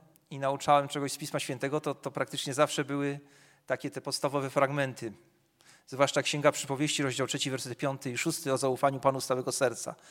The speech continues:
Znamy ten tekst. Wtedy tego nauczałem, bo ni-, nic innego nie, nie wiedziałem z Biblii.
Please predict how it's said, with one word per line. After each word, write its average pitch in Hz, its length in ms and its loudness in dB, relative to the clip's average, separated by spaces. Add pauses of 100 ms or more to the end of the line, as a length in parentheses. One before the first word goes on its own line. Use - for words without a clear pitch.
(260)
Znamy 156 300 4
ten 143 180 0
tekst. - 420 -4 (1500)
Wtedy 170 260 4
tego 165 200 6
nauczałem, 151 580 10
bo 139 360 6
ni-, 151 200 -8
nic 151 180 -6
innego 147 460 0
nie, 120 540 -10
nie 127 380 -10
wiedziałem 143 460 2
z 113 60 -6
Biblii. 110 380 -12